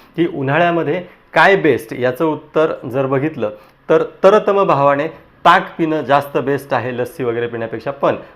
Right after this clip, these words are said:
जर तुमचा अग्नी चांगला असेल, तुम्हाला भूक चांगली असेल तर तुम्ही दही किंवा लस्सीसुद्धा वापरू शकता, पिऊ शकता. आणि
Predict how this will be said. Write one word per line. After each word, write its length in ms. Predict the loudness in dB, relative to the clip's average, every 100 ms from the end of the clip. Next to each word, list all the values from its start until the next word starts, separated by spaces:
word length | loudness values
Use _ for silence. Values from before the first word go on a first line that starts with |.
| -4
जर 180 | -4 -4
तुमचा 300 | -4 -4 -4
अग्नी 280 | -4 -2 -2
चांगला 340 | 0 -2 0
असेल, 360 | -2 -2 -6 -6
तुम्हाला 280 | -6 -6 -6 -10
भूक 300 | -12 -6 -6 -2
चांगली 360 | -2 -2 -4 -6 -12 -12
असेल 560 | -10 -6 -8 -10 -18 -2
तर 80 | -2
तुम्ही 240 | -2 -4
दही 280 | 0 0 -2
किंवा 200 | -2 -2
लस्सीसुद्धा 680 | 0 -4 -6 -8 -8 -6 -6 -6 -14 0
वापरू 300 | 0 0 -4
शकता, 320 | -4 -4 -6
पिऊ 320 | -4 0 0
शकता. 320 | 0 -14 -8
आणि 220 | -6 -6